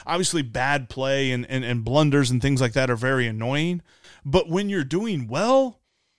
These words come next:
you're hoping that doing well brings good results. And according to StatCast,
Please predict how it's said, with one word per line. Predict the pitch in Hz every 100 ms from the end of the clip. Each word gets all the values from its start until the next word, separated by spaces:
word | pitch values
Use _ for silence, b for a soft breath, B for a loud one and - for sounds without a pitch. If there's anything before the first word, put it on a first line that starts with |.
| _ 143
you're | 185
hoping | 170 233 226 220 190
that | 185 175 - 135 117
doing | 160 254 226 139
well | 117 117 117 135 - _
brings | 127 156 196 190 160 -
good | 123 160 123
results. | 120 165 233 147 - - - B B B B _
And | 175 190
according | 202 254 277
to | 185
StatCast, | - 156 175 - 143 127 120 -